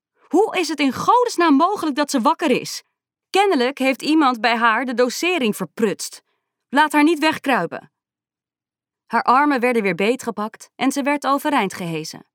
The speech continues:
Ze rukte zich los en dwong haar ogen open. Het enige wat ze zag was oogverblindend wit. Ze dook erop af. "Stom kreng! Je hebt me gekrabt!"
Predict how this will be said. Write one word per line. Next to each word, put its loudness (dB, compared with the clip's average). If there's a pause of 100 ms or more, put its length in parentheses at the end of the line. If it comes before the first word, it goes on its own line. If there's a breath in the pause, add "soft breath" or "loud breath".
(640)
Ze 0
rukte -2
zich -10
los -4
en -2
dwong -2
haar -2
ogen -4
open. -8 (520)
Het -4
enige -2
wat -6
ze -8
zag -8
was -10 (200)
oogverblindend -4
wit. -10 (1000)
Ze -12
dook -6
erop -10
af. -14 (840)
"Stom 0
kreng! -2 (340 soft breath)
Je 0
hebt 2
me 0
gekrabt!" -2